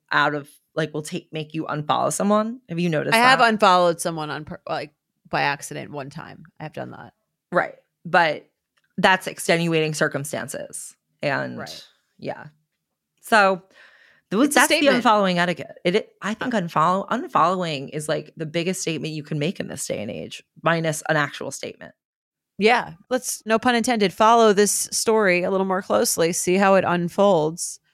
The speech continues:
Speaker 2: It must be tough to stay together in Hollywood. You're on, like,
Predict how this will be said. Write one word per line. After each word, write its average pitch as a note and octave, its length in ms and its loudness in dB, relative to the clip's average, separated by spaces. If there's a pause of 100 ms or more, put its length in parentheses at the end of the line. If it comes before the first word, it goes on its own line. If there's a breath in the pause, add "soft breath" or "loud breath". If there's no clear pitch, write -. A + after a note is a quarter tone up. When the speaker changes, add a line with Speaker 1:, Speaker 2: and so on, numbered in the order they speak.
(300)
Speaker 2:
It C4 120 4
must E4+ 220 0
be C#5+ 140 -10
tough A#3 300 -2
to D4+ 100 -8
stay - 160 -2
together G3 420 2
in E3 80 0
Hollywood. D#3 480 0
You're C#3 180 -6
on, E3 200 -4
like, E3 280 -6